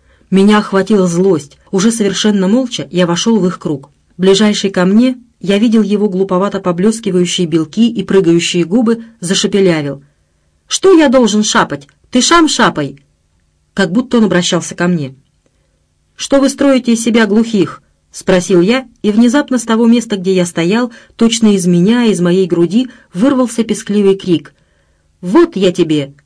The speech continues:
Вот я тебе сейчас!» Я отскочил, и тогда появился обладатель голоса, этот толстяк в шапке. Я хотел схватить его за плечи, пальцы прошли насквозь и сомкнулись в воздухе. Я застыл, словно оглушённый,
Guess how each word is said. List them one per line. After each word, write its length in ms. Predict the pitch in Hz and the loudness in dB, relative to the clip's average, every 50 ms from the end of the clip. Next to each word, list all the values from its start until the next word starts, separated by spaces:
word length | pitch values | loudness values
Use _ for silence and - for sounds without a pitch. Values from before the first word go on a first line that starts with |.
| _ _ _ | _ _ _
Вот 360 | - 170 175 269 349 339 - | -10 -2 0 2 2 2 2
я 160 | 233 247 247 | 0 0 0
тебе 200 | 240 247 220 226 | 0 0 0 0
сейчас!» 540 | 226 226 202 - - 196 160 143 143 - - _ _ _ _ _ _ _ _ _ _ _ | 0 0 -4 -4 -2 -2 -2 -4 -6 -10 -14 _ _ _ _ _ _ _ _ _ _ _
Я 240 | 196 214 294 302 294 | 0 2 4 4 2
отскочил, 720 | 294 - - 247 240 226 - - 277 277 277 277 277 - - _ | 0 -2 -2 -2 -2 -2 -2 -2 0 0 0 0 -2 -6 -8 _
и 60 | 214 | -4
тогда 260 | 208 226 220 214 285 277 | -2 0 0 0 0 0
появился 540 | 277 240 233 220 226 254 247 - - 226 | 2 2 2 2 2 0 0 -2 -4 -4
обладатель 440 | 208 185 185 180 196 220 214 208 196 | -2 -2 -2 -2 -2 -2 -4 -4 -6
голоса, 640 | 175 170 185 180 170 156 147 143 - - 143 143 - _ | -2 0 0 0 0 -2 -4 -6 -10 -10 -12 -14 -8 _
этот 240 | 208 214 226 220 220 | -4 -4 -4 -4 -2
толстяк 460 | - 220 226 226 - - 233 220 - | -2 -2 -2 -2 -2 -4 -4 -4 -4
в 60 | - - | -6 -4
шапке. 480 | - 180 151 143 - - 143 139 - _ _ _ _ _ _ - | -4 -4 -4 -4 -8 -12 -16 -16 -16 _ _ _ _ _ _ -2
Я 160 | 185 208 208 | -2 -2 0
хотел 280 | 214 220 214 220 214 214 | 0 -2 0 0 0 0
схватить 440 | - - 190 196 196 202 220 214 | -2 -2 -2 -2 0 -2 -2 -2
его 120 | 214 196 196 | -2 0 0
за 140 | 175 180 170 | 0 -2 -2
плечи, 440 | 170 202 240 254 - - - - - _ _ _ | -2 -2 -4 -4 -4 -6 -10 -12 -16 _ _ _
пальцы 320 | _ - 285 294 285 - 240 | _ 0 0 0 0 -2 -4
прошли 400 | - - 214 220 214 - 220 214 | -2 -2 -2 -2 0 0 0 2
насквозь 720 | 208 190 180 - - - 226 294 311 - - - - - _ _ | 2 0 0 -2 -4 -2 0 0 0 -2 -4 -10 -16 -18 _ _
и 80 | 233 233 | -4 -2
сомкнулись 680 | 226 226 208 196 190 - - 220 240 220 202 - - 165 | 0 0 -2 -2 -2 -2 -2 0 0 0 0 -2 -6 -10
в 60 | 151 | -8
воздухе. 580 | 151 156 151 147 139 139 135 - - 139 131 - _ _ _ _ | -6 -6 -6 -6 -8 -12 -14 -14 -14 -16 -16 -18 _ _ _ _
Я 180 | 175 180 196 190 | 0 0 2 2
застыл, 480 | 180 190 185 180 - - 247 254 254 | 2 0 -2 -4 -2 -2 0 0 0
словно 400 | 247 - 208 214 226 214 214 208 | -2 -2 -2 0 2 2 0 0
оглушённый, 760 | 208 190 208 220 214 - - 220 185 156 147 143 135 131 | 0 -2 -2 -2 -2 -2 -4 -4 -4 -2 -4 -8 -10 -12